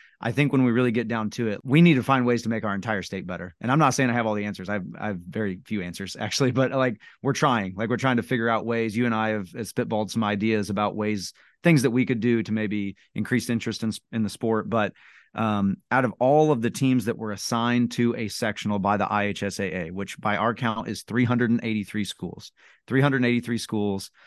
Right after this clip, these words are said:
uh, were assigned to a cross-country sectional. Three hundred and ten of those schools were able to put together a full boys team, which means five scoring individuals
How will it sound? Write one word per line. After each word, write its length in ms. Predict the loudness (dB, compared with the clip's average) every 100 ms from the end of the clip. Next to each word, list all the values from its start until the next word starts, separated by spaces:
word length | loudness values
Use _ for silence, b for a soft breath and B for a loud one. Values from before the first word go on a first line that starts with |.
| b b
uh, 160 | -4 -2
were 180 | -2
assigned 440 | -4 0 2 2 2
to 100 | 0
a 80 | -2
cross-country 600 | -2 -4 -2 -4 -4 -6
sectional. 560 | -4 -6 -6 -8 -10 -14 0
Three 200 | 4 6
hundred 240 | 6 4
and 120 | 2
ten 240 | 2 2 2
of 120 | 2
those 200 | 0 -2
schools 460 | -6 -6 -4 -4
were 120 | -2 0
able 160 | 0
to 40 | 0
put 180 | -4
together 360 | -4 -2 0 0
a 100 | -2
full 340 | -4 -2 0
boys 440 | 0 0 0 0 -4
team, 260 | -8 -6
which 180 | -6 -4
means 220 | -2 -4
five 460 | -4 0 2 2 -2
scoring 460 | -6 -4 0 2 0
individuals 640 | -2 -4 -6 -8 -10